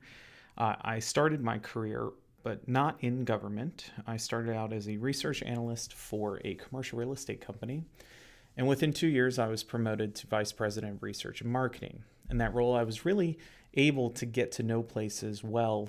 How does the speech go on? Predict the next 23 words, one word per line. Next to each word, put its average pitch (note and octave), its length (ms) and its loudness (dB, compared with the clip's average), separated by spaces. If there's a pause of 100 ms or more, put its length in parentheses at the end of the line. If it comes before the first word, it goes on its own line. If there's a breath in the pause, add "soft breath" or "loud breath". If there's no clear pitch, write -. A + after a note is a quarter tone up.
(100)
through B2 300 2
the A#2 140 0
analysis G#2+ 680 -4
of, G2+ 240 -6
of G#2 240 -10
demographic G#2+ 720 -4
and G#2+ 100 -10
real A#2+ 180 2
estate - 320 -8
data. - 300 -10 (720 loud breath)
That A#2+ 140 6
experience C3 560 2
led A#2+ 260 4
me A2+ 140 4
into D#3+ 420 4
economic G#2 400 -2
development G#2 500 -4
first - 400 -2
for A#2+ 320 2
the A2+ 120 -2
city G#2 260 -2
of G2 60 -6
Cincinnati, G#2 640 -4